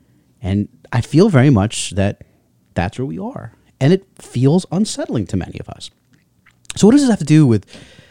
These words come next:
someone who's had a very much non-traditional, unconventional career? Well, I wanna tell you something that I, I truly, I really, really believe this. And it,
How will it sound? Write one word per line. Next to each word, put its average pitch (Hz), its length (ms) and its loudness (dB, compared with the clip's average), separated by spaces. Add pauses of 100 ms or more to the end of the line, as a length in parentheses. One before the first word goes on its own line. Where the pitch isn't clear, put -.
(160)
someone 165 260 4
who's 139 80 6
had 135 180 6
a 95 220 2 (640)
very 165 220 4
much 139 480 2 (600)
non-traditional, 123 920 2
unconventional 110 760 2
career? 90 400 -10 (200)
Well, 160 340 2 (960)
I 165 100 2
wanna 262 180 6
tell 147 200 4
you 139 120 4
something 113 380 0
that 107 260 2
I, 127 40 2
I 123 40 6
truly, 143 400 4
I 131 60 0
really, 151 260 4
really 113 240 2
believe 90 320 -6
this. - 260 -20 (500)
And 127 180 2
it, 131 100 -2